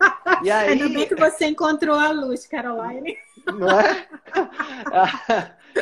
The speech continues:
Speaker 1: Eu, eu, eu, foi a época que eu estava no lado negro da força. Ah,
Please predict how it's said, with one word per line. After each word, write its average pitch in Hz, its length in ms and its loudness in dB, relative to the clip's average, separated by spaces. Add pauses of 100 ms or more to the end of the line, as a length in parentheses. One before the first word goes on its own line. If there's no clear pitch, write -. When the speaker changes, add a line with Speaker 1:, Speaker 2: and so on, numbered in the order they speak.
Speaker 1:
Eu, 196 400 -4
eu, 185 180 2
eu, 170 180 -4
foi 190 160 -4
a 185 60 0
época 185 280 -4
que 196 80 -8
eu 185 40 -6
estava 175 280 -8
no 175 80 -10
lado 170 260 -4
negro 165 280 -8
da 175 120 -6
força. 135 400 -12 (460)
Ah, 175 840 0